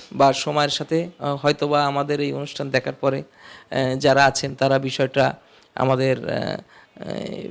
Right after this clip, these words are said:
একটু আমলে নিবেন, এটা আমাদের চাওয়া। তো আপনি অনেক ভালো থাকবেন। আর যেহেতু একটু আমি বলেছি একটু অপেক্ষা করবেন, এই অপেক্ষাটা আসলে অনেক কষ্ট।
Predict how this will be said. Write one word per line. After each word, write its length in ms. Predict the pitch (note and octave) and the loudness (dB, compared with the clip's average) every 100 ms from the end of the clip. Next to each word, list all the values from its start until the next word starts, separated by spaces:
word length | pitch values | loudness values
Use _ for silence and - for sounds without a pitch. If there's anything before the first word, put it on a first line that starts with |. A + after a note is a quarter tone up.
| - - - | -14 -16 -14
একটু 440 | - - D3 C#3 | -12 -6 0 0
আমলে 400 | - D3 D3 C#3 | 0 2 2 2
নিবেন, 380 | C3 C3+ D3+ F3+ | 0 0 0 0
এটা 220 | A#2+ C#3 | 2 4
আমাদের 260 | C3+ C3 C3+ | 4 2 0
চাওয়া। 360 | - B2+ D3+ F#3 _ _ - _ - | 2 2 2 -4 _ _ -20 _ 2
তো 220 | C3 B2+ | 4 6
আপনি 260 | C3+ - | 4 2
অনেক 340 | D3+ D#3 F3 C#3 | 2 4 4 2
ভালো 200 | C#3+ D3+ | 2 2
থাকবেন। 400 | D#3 D3+ E3+ G3+ - - - - | 2 0 -2 -2 -8 -20 -20 -4
আর 400 | - C3 C#3 C3+ - C#3 | 4 6 6 4 -4 0
যেহেতু 340 | D3 D#3+ F#3+ | 4 4 6
একটু 300 | F#3+ - F#3+ | 4 4 4
আমি 140 | F3 | 6
বলেছি 360 | E3 E3 E3 F3 | 4 4 2 -2
একটু 260 | E3+ - D#3 | -2 0 0
অপেক্ষা 300 | - - D#3 | 0 -4 0
করবেন, 420 | D3 C#3+ D3+ E3+ _ _ _ - | 2 2 -2 -6 _ _ _ -4
এই 300 | C3 C#3 C#3 | 0 2 4
অপেক্ষাটা 1200 | C3+ E3 D#3+ - E3 D#3+ E3 E3 _ _ D3 C3+ | 4 2 -4 0 4 4 4 -2 _ _ 2 4
আসলে 300 | C#3 - E3+ | 2 0 2
অনেক 180 | D#3 D3+ - | 2 0 0
কষ্ট। 320 | C3+ - | 0 0